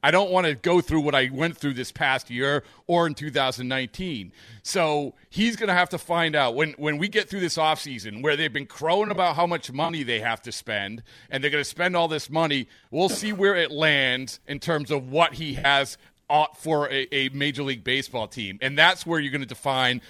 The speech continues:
what the relationship is, because if they have a crappy team that he doesn't, that he has to s-, play guys like Christian Arroyo,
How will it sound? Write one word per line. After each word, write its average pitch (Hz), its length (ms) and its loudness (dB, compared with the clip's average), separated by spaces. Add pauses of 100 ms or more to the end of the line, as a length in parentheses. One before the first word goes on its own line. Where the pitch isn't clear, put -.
(140)
what 143 120 -2
the 147 100 -6
relationship 135 760 -4
is, 120 220 -2
because 135 440 0 (280)
if 151 140 0
they 151 100 2
have 160 200 6
a 156 60 -4
crappy 165 460 2
team 190 540 -4
that 143 120 0
he 135 80 0
doesn't, 165 400 0
that 151 100 2
he 139 100 0
has 147 180 4
to 160 80 -6
s-, - 180 -10
play 175 460 2 (240)
guys 165 240 4
like 160 100 -2
Christian 175 300 -2
Arroyo, 165 480 4